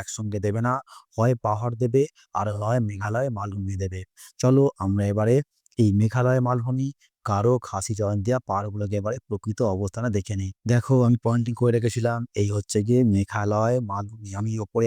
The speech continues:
আরো লিখে দিয়েছিলাম মেঘালয় মালভূমি। আর এর সঙ্গে দেখো প্রথমটাই হচ্ছে গারো, তারপরে দেখো খাসি, তারপরে দেখো জয়ন্তিয়া পাহাড়। তিনটে পাহাড়ও আমি একসঙ্গে এঁকে রেখেছি। এখান থেকে তোমার দুটো কথা বলে রাখি,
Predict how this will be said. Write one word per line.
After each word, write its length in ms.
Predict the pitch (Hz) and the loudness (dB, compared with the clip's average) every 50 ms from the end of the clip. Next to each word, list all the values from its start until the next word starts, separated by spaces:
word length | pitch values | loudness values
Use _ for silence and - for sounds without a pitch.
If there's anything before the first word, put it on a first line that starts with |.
| 107 | 2
আরো 100 | 104 107 110 | 0 -2 -2
লিখে 260 | 107 107 101 104 107 101 | -4 -4 -4 -4 -2 -2
দিয়েছিলাম 360 | 110 101 - 107 107 117 123 120 107 | -2 -2 -2 -2 0 0 0 0 -2
মেঘালয় 500 | 101 101 - - 110 104 107 110 120 135 143 117 101 | -4 -4 -6 -4 -2 0 0 0 0 -2 -4 -6 -8
মালভূমি। 460 | 98 101 98 92 92 92 95 95 92 90 _ _ _ - 101 98 101 | -6 -6 -6 -6 -6 -6 -8 -8 -10 -12 _ _ _ -2 0 2 2
আর 120 | 101 101 95 95 _ - _ _ - 123 | 2 0 0 -4 _ -16 _ _ 2 4
এর 80 | 127 120 - | 4 4 4
সঙ্গে 160 | - 110 107 104 104 | 2 0 2 2 2
দেখো 140 | 98 113 123 - - | 2 0 0 0 -2
প্রথমটাই 540 | 98 95 - 110 101 101 98 107 104 101 101 101 101 | -4 -2 -2 -2 -2 0 0 2 2 2 2 0 -2
হচ্ছে 200 | 107 - 110 104 - - | -2 0 0 0 0 0
গারো, 360 | 107 104 104 107 113 113 117 117 127 - _ _ _ _ _ _ _ - | -2 -2 0 2 4 4 4 4 2 0 _ _ _ _ _ _ _ 0
তারপরে 380 | 107 104 101 - - 107 95 98 98 | 2 2 2 0 0 0 0 2 2
দেখো 180 | 107 101 104 101 95 - - | 2 4 2 2 0 -2 -4
খাসি, 440 | - 104 101 - - - 117 117 120 135 165 - _ _ _ _ - | -4 -2 -2 -2 0 2 4 4 4 4 2 -2 _ _ _ _ -4
তারপরে 320 | 107 101 - - 104 101 98 107 | -4 -4 -2 -2 -2 0 0 0
দেখো 180 | 104 104 135 147 135 107 - | 2 2 4 2 2 2 0
জয়ন্তিয়া 560 | 110 101 101 104 104 _ _ - 113 123 120 110 - | -4 -4 -4 -6 -10 _ _ 0 2 2 2 2 0
পাহাড়। 280 | - 95 101 95 95 95 _ - | -2 -2 -2 -4 -6 -6 _ -2
তিনটে 300 | 110 104 104 95 - 107 - - | 0 0 0 0 -2 -4 -4 -4
পাহাড়ও 300 | 101 101 107 101 101 104 104 104 | -6 -4 -4 -4 -2 -2 -2 -2
আমি 140 | 107 117 131 135 - 101 98 | 0 -2 -2 -2 -2 -6 -6
একসঙ্গে 400 | - - - 107 107 - 123 131 - - 101 | -6 -8 -10 -10 -8 -4 -6 -6 -6 -6 -10
এঁকে 160 | 95 - 104 98 98 | -8 -6 -4 -4 -2
রেখেছি। 320 | 95 - 104 90 - - _ - 135 | -2 -2 -2 -4 -4 -8 _ -2 -2
এখান 180 | 120 - 147 139 127 | 0 2 2 2 2
থেকে 140 | 143 135 139 127 - | 2 0 0 0 -2
তোমার 200 | 131 127 131 127 113 | -2 -4 -4 -4 -6
দুটো 140 | 117 110 120 117 - | -4 -2 -2 -2 -2
কথা 160 | 117 - - 127 107 | -4 -6 -6 -6 -4
বলে 140 | 110 117 113 110 | -2 0 0 0
রাখি, 240 | 98 95 101 101 | -2 -4 -4 -6